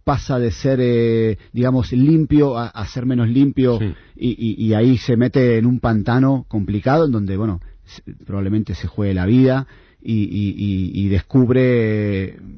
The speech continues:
Speaker 1: tramas subterráneas de este, de este espacio que él no se imaginaba, ¿no?
Speaker 2: Y una cosa curiosa, por lo que he visto, y es que a través de todo esto,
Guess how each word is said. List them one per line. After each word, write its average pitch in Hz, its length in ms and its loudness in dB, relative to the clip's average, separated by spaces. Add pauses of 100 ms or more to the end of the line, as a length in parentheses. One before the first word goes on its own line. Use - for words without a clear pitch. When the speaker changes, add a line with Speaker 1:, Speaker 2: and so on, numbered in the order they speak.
(640)
Speaker 1:
tramas 123 400 2
subterráneas 104 680 -2
de 101 80 -2
este, 95 200 -4
de 90 120 -2
este 92 160 -4
espacio 110 580 -2 (280)
que 87 160 -4
él 87 160 -2
no 95 80 -2
se 87 100 -6
imaginaba, 87 560 -4
¿no? 117 120 -10 (680)
Speaker 2:
Y 127 180 4
una 190 200 4
cosa 180 160 -6
curiosa, 139 580 -2 (160)
por 123 120 -2
lo 107 100 -2
que 123 80 -4
he 120 40 -2
visto, 131 300 -4
y 110 140 -2
es 143 100 -6
que 165 240 -2 (720)
a 120 120 0
través 123 340 -2
de 135 80 0
todo 123 240 -2
esto, 147 420 -4